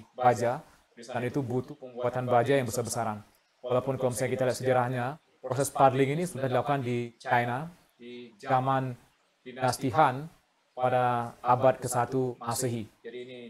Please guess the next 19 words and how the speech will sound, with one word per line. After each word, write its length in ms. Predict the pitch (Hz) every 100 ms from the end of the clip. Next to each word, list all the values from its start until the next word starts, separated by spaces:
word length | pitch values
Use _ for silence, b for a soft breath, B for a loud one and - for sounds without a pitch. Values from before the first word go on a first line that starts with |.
| 110 -
teknologi 400 | 120 123 127 131
yang 80 | 120
mereka 240 | 117 120
gunakan 400 | 113 117 113 123
di 240 | 113 113
zaman 320 | 104 117 117 113
dahulu 320 | 110 110 110
itu. 240 | 110 - - _ _ _ _ _ -
Nah, 240 | 120 117 113
di 320 | 127 123 - _ 175
Inggris 400 | 175 143 139 139
teknologi 400 | 135 131 127 139
ini 80 | 156
dikembangkan 560 | 135 123 123 123 139 139
jadi 320 | 120 120 120
produksinya 480 | 113 127 127 - 139
produksi 320 | 123 110 123
massal, 400 | 117 117 139 143
tidak 480 | 123 117 113 104